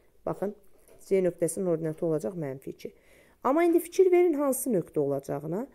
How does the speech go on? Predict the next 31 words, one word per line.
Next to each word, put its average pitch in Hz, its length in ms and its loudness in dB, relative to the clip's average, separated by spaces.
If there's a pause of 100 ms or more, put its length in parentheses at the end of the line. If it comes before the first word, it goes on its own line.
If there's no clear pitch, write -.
(300)
Axı 247 200 0
bu 302 120 -4
paralel 302 460 4
köçürmə 285 440 -2
vasitəsilə 190 680 0
irəliləyir. 135 600 -6 (340)
Paralel 269 420 4
köçürmə 294 360 0
vasitəsilə 233 520 0
irəliləyirsə, 180 800 0 (480)
axı 190 240 -2
bunun 233 260 2
apsisləri 226 600 0
altı 226 320 2
vahid 147 280 0
artdı 156 360 -6
da, 208 140 0
burada 180 220 2
altı 190 320 0
vahid 151 240 0
artdı, 151 340 -4
on 170 140 2
üç - 160 -8
oldu. - 260 -6
Deməli, 240 280 2
on 233 220 0
üç 302 200 -4
də 202 120 0
altı 180 340 -2
vahid 151 260 -2
artacaq. 143 520 -8